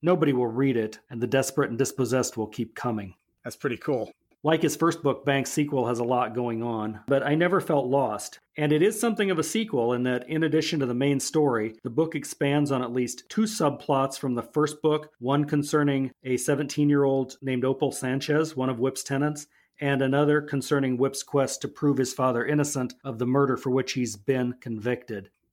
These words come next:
Speaker 2: So a solid recommendation.
Speaker 1: The highest. This is terrific reading for fans of crime fiction, but Westerns too. Banks is fast becoming one of my favorite writers.
Speaker 2: I read what can only be described as a spaghetti Western in print. Gun Glory by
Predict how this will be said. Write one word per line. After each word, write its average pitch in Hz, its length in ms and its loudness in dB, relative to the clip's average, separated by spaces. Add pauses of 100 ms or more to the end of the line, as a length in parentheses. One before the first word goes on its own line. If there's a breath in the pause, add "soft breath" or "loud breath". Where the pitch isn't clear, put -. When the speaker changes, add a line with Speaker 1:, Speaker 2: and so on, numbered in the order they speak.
Speaker 2:
So - 160 -2
a 127 40 -2
solid 143 360 2
recommendation. 131 800 0 (360)
Speaker 1:
The 147 120 0
highest. 185 300 2 (320)
This 151 180 -2
is 170 80 -4
terrific 160 400 2
reading 143 340 2
for 135 160 -4
fans 139 320 -2
of 131 140 -6
crime 143 240 0
fiction, 160 480 -2
but 139 100 -4
Westerns 139 480 0
too. 117 360 0 (260)
Banks 175 300 0
is 143 180 -2
fast 147 320 0
becoming 143 400 2
one 120 120 -2
of 120 60 -2
my 117 240 -2
favorite 117 300 -6
writers. 110 420 -8 (440)
Speaker 2:
I 185 140 2
read 160 440 0
what 131 240 -2
can 151 160 -4
only 151 240 2
be 131 120 -2
described 131 560 0
as 123 160 -4
a 131 100 -4
spaghetti 143 540 0
Western 127 440 0
in 117 160 -4 (100)
print. 127 460 -2 (320)
Gun 160 240 2
Glory 143 380 2
by 120 440 0